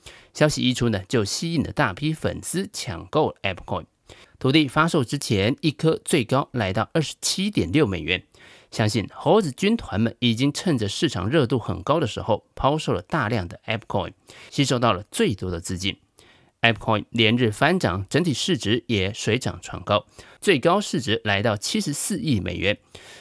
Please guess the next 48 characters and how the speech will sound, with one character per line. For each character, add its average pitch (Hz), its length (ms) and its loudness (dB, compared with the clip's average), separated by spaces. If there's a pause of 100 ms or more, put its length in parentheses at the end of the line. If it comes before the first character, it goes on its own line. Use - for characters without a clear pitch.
(100)
随 135 140 2
着 139 100 4
土 113 240 0
地 117 160 2
销 151 240 2
售 156 140 0
的 110 80 2
结 92 240 -2
束， - 300 0
目 160 140 0
前 92 240 -2
则 - 140 -6
来 90 160 -4
到 107 240 0
四 - 180 -6
十 - 140 -6
八 349 300 -2
亿 190 160 -2
美 - 140 -8
元。 - 200 -8 (600)
相 107 200 2
较 101 160 4
于 98 180 0
Yoga 143 300 2
Labs 180 260 0
的 98 80 -4
一 143 120 0
番 131 240 0
神 90 360 -2
操 190 280 0
作， - 340 2
其 165 240 -2
余 190 80 2
的 185 120 2
N 208 220 0
F 127 120 0
T 180 180 -2
项 180 180 2
目 123 160 2
则 110 200 -2
显 85 420 -2
得 120 260 2
有 92 220 0
些 90 220 -6
苍 - 260 -2
白 87 160 0
无 80 140 -6
力。 101 180 -2